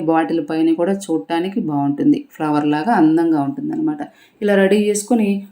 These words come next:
ప్లాస్టర్ వేసుకున్నాం కదా, రెండు వైపులా ఈ ప్లాస్టర్ కనిపించకుండా ఆ గోల్డ్ కలరు లేస్ వేసుకుంటే బాగుంటుంది. మీ దగ్గర ఏది ఉంటే అది వేసుకోవచ్చు.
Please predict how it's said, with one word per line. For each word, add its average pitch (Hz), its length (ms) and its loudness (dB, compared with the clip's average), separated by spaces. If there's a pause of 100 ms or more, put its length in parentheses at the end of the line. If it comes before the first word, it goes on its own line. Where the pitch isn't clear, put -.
ప్లాస్టర్ 214 440 0
వేసుకున్నాం 160 500 4
కదా, 196 260 2
రెండు 170 280 4
వైపులా 165 360 6
ఈ 185 120 4
ప్లాస్టర్ 160 460 0
కనిపించకుండా 156 760 4 (500)
ఆ 175 140 4
గోల్డ్ 185 320 4
కలరు 156 480 4
లేస్ 175 340 4
వేసుకుంటే 160 440 0
బాగుంటుంది. 139 600 2 (180)
మీ 160 140 6
దగ్గర 165 320 2 (220)
ఏది 156 260 6
ఉంటే 160 300 2 (100)
అది 143 200 2
వేసుకోవచ్చు. 147 640 2